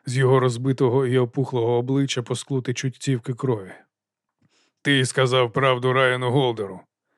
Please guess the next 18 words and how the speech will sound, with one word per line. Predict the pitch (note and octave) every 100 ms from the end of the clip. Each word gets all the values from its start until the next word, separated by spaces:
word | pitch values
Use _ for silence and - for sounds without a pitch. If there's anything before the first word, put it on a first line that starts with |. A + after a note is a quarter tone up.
| _ _ _ -
Я | C3+
кидаюсь | D3 C3 A#2+ A2+
до | A2+ B2+
Райана | C#3 B2 A#2+
і | A2+
кличу | C3 B2+ -
його | A#2+ A#2
на | A#2 A#2+
ім'я. | A#2+ A2 F#2 - _ _ _ _ _ _ _
Він | B2+ B2+
намагається | B2 B2 A#2+ A#2+ A#2 A#2
відповісти, | A2+ B2+ A#2 A#2+ - D3+ A2+
але | A2+ A#2
мені | A2+ A2+ A2+
не | A2 A#2
чути | A#2+ A2+
через | G#2+ A2+ G#2+
бар'єр. | A2 G#2+ G2 -